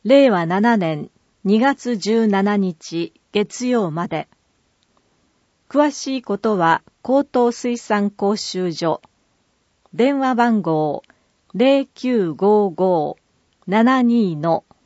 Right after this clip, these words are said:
二五六五までお問い合わせください。募集。佐賀県高等学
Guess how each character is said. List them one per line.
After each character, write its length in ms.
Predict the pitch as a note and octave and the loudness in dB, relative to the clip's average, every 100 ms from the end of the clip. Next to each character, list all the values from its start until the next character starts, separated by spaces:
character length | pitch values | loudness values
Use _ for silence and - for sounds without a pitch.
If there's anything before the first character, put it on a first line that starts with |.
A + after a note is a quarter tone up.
| _ _ _ | _ _ _
二 360 | G#3+ C4+ C#4+ C4 | 0 2 2 0
五 320 | C4 B3 F3 | 2 2 2
六 320 | F3 G3+ C#4 | 0 -2 -6
五 240 | B3 C4 B3 | 0 0 2
ま 180 | A#3+ | 0
で 260 | F#3 D#3+ E3 - | 0 -2 -4 -8
お 120 | F#3 | -8
問 220 | G3+ F#3 | -4 -4
い 60 | F3 | -4
合 60 | |
わ 80 | E3+ | -6
せ 160 | - D#3+ | -8 -14
く 100 | D#3 | -10
だ 140 | E3+ | -12
さ 180 | - D#3 | -8 -8
い。 160 | D3+ - _ _ _ _ _ _ _ _ _ _ _ _ _ _ _ _ _ _ _ _ _ - | -8 -12 _ _ _ _ _ _ _ _ _ _ _ _ _ _ _ _ _ _ _ _ _ -2
募 100 | A3+ | -2
集。 540 | - A#3 A#3 G3 E3 _ _ _ _ _ _ _ | -2 -2 0 0 -4 _ _ _ _ _ _ _
佐 240 | - C4 C4+ | -6 -2 0
賀 100 | D4+ | 0
県 300 | - G#3+ F#3 | 0 -2 0
高 240 | - C#4+ | 0 0
等 280 | C#4+ C#4 C4 | 2 2 4
学 200 | A#3+ | 0